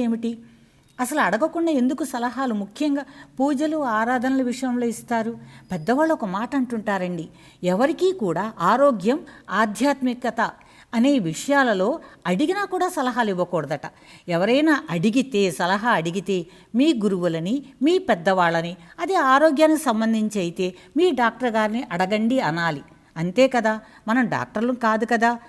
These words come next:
ఆధ్యాత్మిక గురువులు అంతకంటే కాదు కదా. ఎందుకంటే అదేమైనా మరో విధంగా జరిగితే ఆ సలహా ఇచ్చిన వారికి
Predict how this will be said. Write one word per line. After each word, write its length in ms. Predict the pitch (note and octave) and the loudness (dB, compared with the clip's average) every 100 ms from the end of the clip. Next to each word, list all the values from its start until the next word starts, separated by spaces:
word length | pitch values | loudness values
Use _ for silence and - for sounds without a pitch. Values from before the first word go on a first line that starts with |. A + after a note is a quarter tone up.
| - - E3 | -16 -4 0
ఆధ్యాత్మిక 560 | E3+ D#3+ A#3+ B3 B3 C4+ A3 | 0 2 2 2 -2 -2 0
గురువులు 300 | A#3 C4 C#4+ F3+ | 0 0 0 -2
అంతకంటే 440 | D3+ G#3 A#3+ C4+ C4 | -4 -2 0 0 0
కాదు 180 | A#3+ A#3+ A#3+ | 0 0 0
కదా. 180 | A#3 A#3+ A#3+ - - - - - - F#3 | 0 0 -4 -16 -20 -20 -20 -20 -6 0
ఎందుకంటే 680 | G#3+ C#4+ - A3+ E3 E3 E3+ F3 - - E3 | 2 2 2 -2 -4 -6 -8 -10 -20 -12 -6
అదేమైనా 560 | D3+ G3+ D#4 F4 F4+ F4+ B3+ | 0 2 2 2 0 -2 -2
మరో 200 | E3 B3 D#4+ | 2 4 4
విధంగా 460 | D4 B3 A#3 A#3+ B3 F3+ | 2 0 0 0 0 0
జరిగితే 420 | F3 E3 F3+ F#3 D3+ - - - F3+ | -2 -2 -4 -4 -4 -8 -20 -6 -2
ఆ 20 | F#3 D#3+ | 0 -2
సలహా 340 | D#3+ F3 F3+ A#3 | -6 -6 -4 -2
ఇచ్చిన 260 | A3 A3+ F#3+ F#3 | -2 -4 -4 -4
వారికి 320 | E3 D#3+ | -4 -4